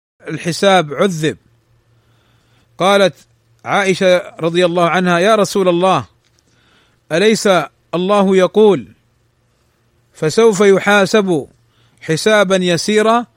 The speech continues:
قال: "ذلك العرض، ومن نوقش عذب". العرض بمعنى العرض السريع دون نقاش، وأما النقاش فمعناها سؤال وطلب جواب،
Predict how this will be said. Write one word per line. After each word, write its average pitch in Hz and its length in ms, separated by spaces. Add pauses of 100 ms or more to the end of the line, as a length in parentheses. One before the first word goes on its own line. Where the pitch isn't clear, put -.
(340)
قال: 185 200
"ذلك 185 520
العرض، 170 400 (1080)
ومن 165 340
نوقش 220 640 (1040)
عذب". 151 500 (180)
العرض 190 440
بمعنى 220 580 (1200)
العرض 202 360
السريع 208 540 (160)
دون 214 320
نقاش، 196 680 (680)
وأما 190 280
النقاش 190 540
فمعناها 180 540
سؤال 180 520 (1000)
وطلب 180 460
جواب، 185 460